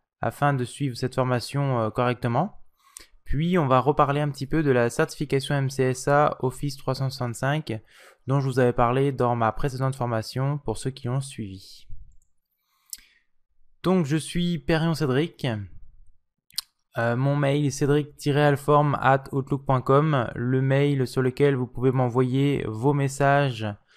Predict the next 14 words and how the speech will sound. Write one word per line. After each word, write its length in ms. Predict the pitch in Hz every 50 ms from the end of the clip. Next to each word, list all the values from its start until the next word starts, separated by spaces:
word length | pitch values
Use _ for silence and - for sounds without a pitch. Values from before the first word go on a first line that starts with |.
| - - - _ _ -
vos 200 | 113 120 139 143
questions, 600 | 131 147 139 139 - - 151 151 156 151 139 135 147 - _ _ _ _ _ -
j'y 220 | 120 110 123 135
répondrai 480 | 131 143 135 139 139 139 131 131 139 135
sans, 520 | 135 - 139 135 131 127 127 123 123 123
sans 220 | 120 - 139 131 147
aucun 220 | 147 - 151 143
problème. 500 | - 139 120 117 131 143 139 110 101 98 - - - - - _ _ _ _ _ _ _ _ _ _ _ _ _ _ - - -
Je 220 | - 117 113 135 175
suis 360 | 170 - - 175 185 190 165
toujours, 560 | - - 175 170 156 180 185 196 180 151 143
euh, 140 | 135 131 131
consultant 560 | 131 - 160 160 - - 151 135 - 156 160
solution 600 | 151 - - 143 139 135 135 - - 151 151 151